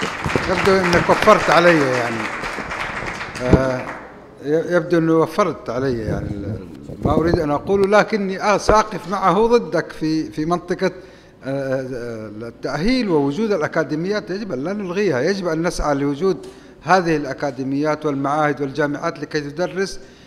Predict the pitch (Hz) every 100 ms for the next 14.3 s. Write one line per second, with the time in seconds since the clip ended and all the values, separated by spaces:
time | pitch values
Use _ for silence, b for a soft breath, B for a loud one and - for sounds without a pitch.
0 | B B - 147 175 214 214 175 170 196
1 | 202 175 156 202 220 175 151 180 175 -
2 | 113 139 107 - - - 120 180 226 214
3 | - 214 233 214 180 190 170 180 208 -
4 | 170 151 185 160 151 151 139 B B B
5 | - 123 135 131 147 135 117 107 104 98
6 | - B B B B - 233 247 226 -
7 | 233 - 214 190 185 175 156 180 175 185
8 | 151 165 156 170 160 147 120 131 120 113
9 | - 165 196 185 139 135 131 127 113 101
10 | 92 78 71 64 - - - - - -
11 | - - - b b - 185 196 - 220
12 | 202 180 185 185 170 160 170 196 175 208
13 | 190 - - 143 143 135 135 139 120 123
14 | 113 113 110